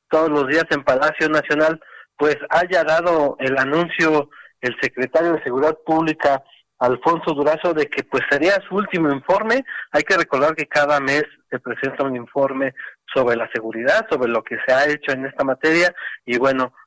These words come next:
lo primero que dijo, eh, Alfonso Durazo es, "Este es el último informe que doy",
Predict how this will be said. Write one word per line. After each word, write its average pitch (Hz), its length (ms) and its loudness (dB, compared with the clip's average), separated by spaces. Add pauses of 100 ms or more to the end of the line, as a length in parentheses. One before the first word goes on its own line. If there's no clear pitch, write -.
(100)
lo 123 120 -8
primero 139 340 0
que 123 120 -4
dijo, 127 320 -6
eh, 117 340 -10
Alfonso 117 440 -10
Durazo 123 400 -2
es, 127 140 -6 (360)
"Este 147 300 -2
es 139 80 -2
el 127 80 -2
último 127 360 -6
informe 135 420 -4
que 127 120 -10
doy", 175 240 0